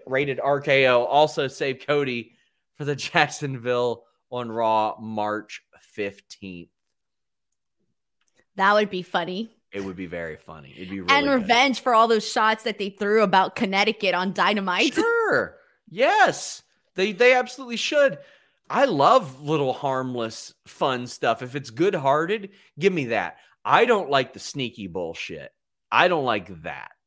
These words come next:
Speaker 1: And you know, Denise, you know what sneaky bullshit I mean, especially.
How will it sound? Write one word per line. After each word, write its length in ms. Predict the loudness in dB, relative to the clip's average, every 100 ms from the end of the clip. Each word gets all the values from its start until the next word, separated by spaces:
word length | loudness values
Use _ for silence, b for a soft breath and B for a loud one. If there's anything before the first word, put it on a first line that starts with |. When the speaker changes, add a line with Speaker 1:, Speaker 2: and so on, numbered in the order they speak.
| _
Speaker 1:
And 160 | -4 0
you 100 | 2
know, 240 | 4 2
Denise, 500 | -2 -2 0 0 -2
you 140 | -4
know 180 | -2 0
what 180 | -2 -6
sneaky 320 | -10 -12 -12
bullshit 400 | -10 -10 -10 -10
I 80 | -10
mean, 260 | -10 -12 -16
especially. 640 | -10 -6 -6 -10 -16 -16